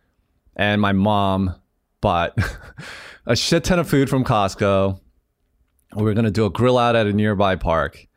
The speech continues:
And I, I probably invited, like, fifty, sixty kids in my grade class. About seven people showed up.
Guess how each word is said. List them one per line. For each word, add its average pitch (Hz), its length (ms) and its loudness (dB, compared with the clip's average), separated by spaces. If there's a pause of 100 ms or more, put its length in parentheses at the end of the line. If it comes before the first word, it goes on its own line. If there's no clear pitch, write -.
(340)
And 98 340 0 (280)
I, 101 80 0
I 120 60 0
probably 120 320 0
invited, 101 420 0
like, 85 160 -2
fifty, 90 320 -2
sixty 82 320 -6
kids 73 320 -4
in 76 80 -8
my 69 300 -6 (380)
grade 71 220 -2
class. - 380 -6 (720)
About 98 400 -2
seven 98 500 -2
people 82 300 -4
showed - 280 -6
up. 50 200 -10